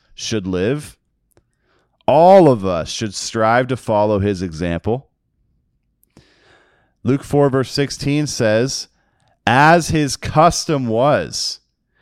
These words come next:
he went into the synagogue on the Sabbath day and stood up for to read." Jesus Christ, the foremost pinnacle Bible expert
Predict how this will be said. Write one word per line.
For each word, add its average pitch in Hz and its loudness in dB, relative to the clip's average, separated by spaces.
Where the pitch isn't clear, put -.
he 107 -2
went 101 -2
into 113 -4
the 120 -4
synagogue 95 -4
on 95 -4
the 117 -4
Sabbath 95 -4
day 80 -6
and 85 -6
stood 110 -4
up 90 -4
for 90 -6
to - -10
read." 82 -8
Jesus 101 -6
Christ, - -6
the 90 -8
foremost 117 -4
pinnacle 139 0
Bible 135 2
expert 139 -4